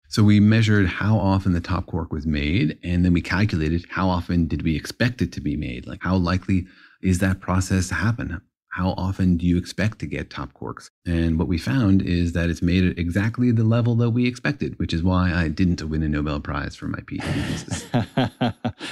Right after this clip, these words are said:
Speaker 2: Wasn't the top quark the one that people, that it was, like, heavier than people expected or something, or not as heavy as people expected? Were you part of that, or was that before you?
Speaker 1: That was just before my time. The theorists predicted that the top quark would be, like, about as heavy as the bottom quark, which is, like,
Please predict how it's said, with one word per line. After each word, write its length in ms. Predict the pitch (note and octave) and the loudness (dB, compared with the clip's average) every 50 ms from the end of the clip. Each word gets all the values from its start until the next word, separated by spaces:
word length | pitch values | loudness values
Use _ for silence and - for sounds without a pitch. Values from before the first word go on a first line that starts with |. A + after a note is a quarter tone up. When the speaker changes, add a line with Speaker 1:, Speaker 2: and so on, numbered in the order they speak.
| - - - - - - - - - - - _ | -12 -14 -16 -18 -20 -20 -20 -20 -20 -20 -10 _
Speaker 2:
Wasn't 280 | - D3+ E3+ - D#4 G3 | -2 -2 0 0 0 0
the 60 | D3 | 0
top 300 | - - A#2+ A#2+ A#2 - | 0 0 0 0 -2 -4
quark 320 | - - B2+ B2 B2+ A2 | -2 -2 0 0 0 -2
the 80 | - A2 | -2 0
one 280 | G#2 G#2 G#2 G#2 G#2+ | 0 0 0 0 0
that 160 | A2+ G#2+ F#2 - | 0 -2 -2 -2
people, 600 | G#2+ G#2+ - - G#2 G#2 G2 D#2+ - A#1 B1+ - | -4 -4 0 0 0 0 0 -2 -6 -8 -10 -10
that 300 | - D#2+ - F#2 G2 F#2+ | -10 -8 -4 -2 -2 0
it 100 | F#2+ F2+ | 0 0
was, 100 | G2 F#2+ | -2 -2
like, 160 | F#2 F#2 E2+ - | -2 -2 -4 -4
heavier 340 | - - A2 A2+ A#2+ A#2+ | -2 -2 0 0 0 0
than 140 | A2+ G#2+ G#2 | 0 0 -2
people 240 | G2 - G2+ G2+ G#2 | -2 -4 -2 -2 -2
expected 500 | F#2 - - - G2 G2 - - B2+ - | -4 -4 -4 -4 -6 -4 -4 -2 -2 0
or 80 | C3 C3 | 0 0
something, 460 | - C3+ C3 - C#2+ D2 D#2 C#3+ G2+ | -2 -2 -2 -2 -2 -4 -4 -6 -6
or 160 | - F2+ F2+ | -4 -4 -2
not 240 | E2+ E2+ F#2+ G2 G#2+ | -2 0 0 0 0
as 140 | A2 G#2 - | -2 -2 -2
heavy 220 | A2+ A2 A2 A2+ | -2 0 0 0
as 100 | G#2+ G2 | -2 -2
people 260 | - - A#2 G#2 A#2 A2+ | -4 -4 -4 -2 -2 -2
expected? 460 | G#2+ - - A2+ G#2 - C3 B2 B2+ - _ - | -4 -4 -4 -6 -4 -4 -4 -6 -6 -6 _ -2
Were 80 | G2 | 0
you 160 | G2 G#2 A2 | 0 0 0
part 180 | - - A2 A2+ | 0 0 0 0
of 80 | A2+ A2+ | 0 0
that, 220 | B2 D3+ G3 G3 | 0 -2 -2 -2
or 360 | - G#2+ G2+ F#2+ F2+ F2 E2+ - | -2 0 0 0 0 -2 -2 -4
was 180 | - F#2 F2 D#2+ | -4 -4 -4 -2
that 140 | F#2+ E2+ | -2 -4
before 320 | D#2 E2+ - - F2+ E2+ D#2+ | -4 -6 -6 -4 -4 -2 -4
you? 100 | D2+ - - _ - | -4 -6 -10 _ -6
Speaker 1:
That 160 | G2+ A#2 B2 | -2 2 4
was 100 | A2+ G2+ | 4 4
just 320 | F2+ - A2 G#2+ G2 - | 6 6 4 4 4 2
before 280 | - F2+ - G2+ F2+ F2 | -2 -2 0 0 2 2
my 180 | E2 D2+ D#2 | 2 0 -2
time. 440 | D#2 - E2+ D#2+ D#2 D2+ D2 D2 C#2+ - - _ _ _ _ | -2 -4 -2 -2 -2 -2 -2 -4 -6 -8 -14 _ _ _ _
The 80 | - F#2 | -10 -4
theorists 420 | - - B2 C3 C3+ A#2+ G#2 - | 0 2 4 4 4 4 2 0
predicted 460 | - F#2+ E2+ E2+ F#2 F2+ - F#2+ F2+ | -2 -2 0 2 2 2 2 2 0
that 140 | D#2+ E2+ C#2+ | 2 0 -2
the 80 | D#2 D2+ | -4 -4
top 240 | - - F#2+ G2 - | -2 -2 -2 -2 0
quark 240 | - F#2 F2+ F2+ | 0 0 0 0
would 100 | - D2+ | -2 -2
be, 120 | D2+ E2+ E2 | 0 0 2
like, 260 | E2+ E2 E2 D#2+ - | 2 2 0 -2 -2
about 420 | - G2 A2+ A#2 D#3 D#3+ D#3 E3 D#3+ | -4 -4 -2 -2 0 0 0 2 2
as 140 | D3+ B2 - | 0 -2 -2
heavy 400 | - - B2 A#2+ A2+ A#2 A2+ A2+ | -2 -2 -2 0 2 4 4 4
as 160 | G#2+ G2 F#2 | 4 2 0
the 80 | F2+ | -2
bottom 460 | E2 D#2 D#2 D2+ D2+ D#2 D2+ D2+ D2 D2 | -4 -4 -4 -4 -4 -2 -2 -2 -2 -4
quark, 340 | - - - - - - _ | -4 -8 -8 -8 -10 -10 _
which 120 | - - - | -14 -12 -12
is, 140 | D#2 D2+ | -10 -8
like, 160 | D#2 D2+ D2+ | -6 -6 -8